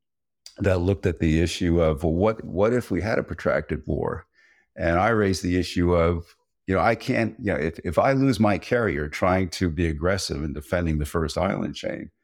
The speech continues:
we won't get another carrier to replace it for five years, uh, assuming that Newport News isn't attacked. And so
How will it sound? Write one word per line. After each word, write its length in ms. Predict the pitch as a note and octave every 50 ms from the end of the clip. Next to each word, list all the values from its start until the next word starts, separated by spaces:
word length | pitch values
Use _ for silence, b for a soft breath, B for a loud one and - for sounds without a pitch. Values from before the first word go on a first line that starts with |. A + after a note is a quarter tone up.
| _ _ _ _ _ _ _ _ -
we 100 | A2 C3+
won't 160 | C#3+ C3 G#2
get 120 | G#2 G2
another 280 | E2+ E2+ F#2+ A2 B2 G#2
carrier 640 | - - - E2 D2+ D2 C#2+ C2 C#2 D2+ E2+ F2+ - -
to 100 | - D#2
replace 400 | D2 C#2 - - A#1 G#1+ - -
it 140 | - - -
for 120 | - B1 -
five 440 | - - - D#2 D#2 D#2 D#2 C#2
years, 460 | D#2 F#2+ G#2 - - - - - - - _ _ _ _ _ _ _ _ _ _ _ _ -
uh, 140 | - C#2+ -
assuming 600 | D2 E2+ E2+ - - G#2 G2 F#2+ F#2+ F2 E2 D#2
that 200 | E2 D2+ D2+ -
Newport 420 | D#2 E2+ D#2+ - E2 D2+ C2 B1
News 220 | - G2 G2 D#2+ D2
isn't 280 | C#2+ C2 C#2 C#2+ -
attacked. 480 | - - - - - - - - _ _ b b b b b b b b b b b _ _
And 280 | F2+ F2+ F#2 F#2 G2+ G2+
so 680 | - - - A2+ G#2+ G#2+ A2 A2 G#2+ G#2 G2+ G2 -